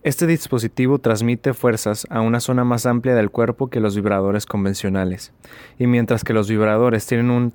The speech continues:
trazo lineal limitado, la rotación del motor no está restringida. En contraste con los vibradores convencionales, Hapbeat solo mueve los rotores sin núcleo y una cuerda.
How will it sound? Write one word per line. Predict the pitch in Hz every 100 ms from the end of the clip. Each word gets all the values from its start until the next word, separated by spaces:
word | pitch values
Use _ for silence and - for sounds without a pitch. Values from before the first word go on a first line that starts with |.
| _
trazo | 120 117 - 104
lineal | 104 104 104 104
limitado, | 101 98 - 113 131 170 - - - -
la | 120
rotación | 117 - 107 131 139
del | 143
motor | 127 110 135 151 214 -
no | 110 110
está | 104 117 107
restringida. | 104 - 101 98 87 92 - - - - - - - -
En | 120 117
contraste | 123 117 135 -
con | 135 143
los | 117
vibradores | 120 110 107 110 117
convencionales, | - 110 101 101 101 98 101 135 - - - -
Hapbeat | 143 139 151 175
solo | - 139
mueve | 139 139 151
los | 139
rotores | 117 110 123 131 135
sin | 123
núcleo | 117 120 143 160 -
y | 120 113
una | 117 117
cuerda. | 110 95 92